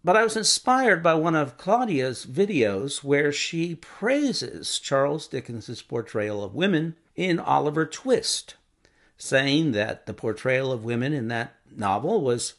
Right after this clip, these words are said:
very multidimensional. And that surprised me because I had done an extensive study of the portrayals of many characters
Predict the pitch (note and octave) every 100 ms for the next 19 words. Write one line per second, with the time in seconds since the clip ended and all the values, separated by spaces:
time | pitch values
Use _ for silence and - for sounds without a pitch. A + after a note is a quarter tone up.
0 | _ A#2 F3 F3+ D#3 D#3+ D#3 D3 C3+ A#2+
1 | A#2+ C3 B2 - F2 - - _ _ -
2 | B2 A2+ A2+ A2+ D#3 - _ - A#2+ C#3+
3 | D3+ D3+ C3+ - G2+ E2 A#2+ B2 _ -
4 | C3 C#3 C3+ B2 - _ _ _ _ _
5 | _ - F#3 G3 F3 D3+ D3+ C#3+ C#3+ C3+
6 | B2+ B2+ - G#3+ G#3 G3+ D#3 - - F3+
7 | F3+ A2+ G#2+ - B2 A#2+ A2+ - - -
8 | - - - C3 A#2+ C3+ B2 - F#3+ E3+
9 | C3 G#2 B2+ F#3+ A#3+ - G#2 F2 - C3
10 | -